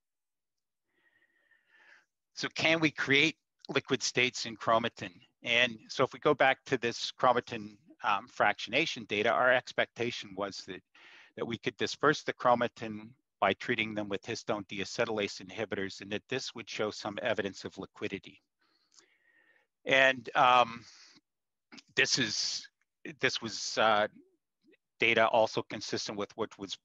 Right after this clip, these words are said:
published in the Rosen lab. So what they showed was that if they, uh, put a tet binding site in this array and then fused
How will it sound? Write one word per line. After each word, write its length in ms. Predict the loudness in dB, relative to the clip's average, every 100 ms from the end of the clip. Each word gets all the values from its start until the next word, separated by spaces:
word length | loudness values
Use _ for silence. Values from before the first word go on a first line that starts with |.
| 0
published 420 | 2 2 -2 -4
in 100 | -6
the 60 | 0
Rosen 340 | 4 4 2
lab. 320 | 2 4 4 2
So 320 | -4 -4 -4 -12 -20 -20 -20 -20 _ 0
what 160 | 0 _ 0
they 160 | 2 2
showed 420 | 4 6 6 4
was 320 | 2 0 0 0
that 160 | 2
if 100 | 0 2
they, 360 | 2 4 2 -2 _ _ -8
uh, 180 | -2 -2 -4 -4
put 140 | 2
a 220 | 2 0 _ -20 _
tet 180 | -2 0 4
binding 320 | 4 4 0
site 320 | 0 2 2 -4 _ -10
in 360 | -8 -8 -12 -4
this 220 | -4 -2
array 400 | 0 4 4 2
and 180 | -2 -6
then 160 | -8
fused 640 | -10 -8 -6 -6 -12 -16